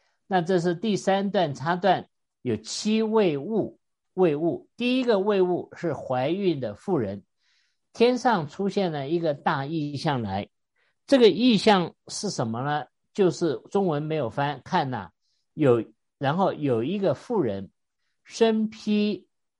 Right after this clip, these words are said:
月亮，脚踏，呃，身披日头，脚踏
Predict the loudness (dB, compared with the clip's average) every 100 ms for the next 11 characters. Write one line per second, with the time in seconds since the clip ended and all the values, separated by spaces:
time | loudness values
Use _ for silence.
0 | _ 0 4 4 6 2 2 -6 _ _
1 | _ _ _ _ _ _ _ _ _ _
2 | _ 0 0 -2 -8 -2 -2 -2 _ _
3 | _ _ _ _ _ _ _ _ _ _
4 | _ -6 -4 -4 -10 -10 2 4 4 -2
5 | -2 -2 -2 0 2 0 -2 _ -4 -4
6 | -4 -6 -2 -2 -2